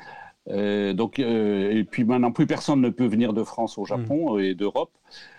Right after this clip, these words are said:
Speaker 1: Donc, ils nous renseignent là-dessus, ils nous renseignent sur les, la conduite à tenir,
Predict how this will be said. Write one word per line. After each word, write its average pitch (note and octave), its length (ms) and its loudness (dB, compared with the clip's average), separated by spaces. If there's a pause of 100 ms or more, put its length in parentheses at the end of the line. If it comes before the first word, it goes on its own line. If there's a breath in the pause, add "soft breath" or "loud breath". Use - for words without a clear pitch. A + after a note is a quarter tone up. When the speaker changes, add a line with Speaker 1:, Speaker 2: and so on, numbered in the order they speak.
(160 loud breath)
Speaker 1:
Donc, A#2 200 -2
ils B2 60 4
nous C3 100 4
renseignent A#2+ 440 0
là-dessus, D#3+ 580 0
ils B2+ 120 6
nous A#2 120 4
renseignent A#2 840 -4
sur A#2 200 -2
les, A2 260 2
la G#2 120 2
conduite A#2 360 0
à G#2+ 80 -2
tenir, C#3+ 500 2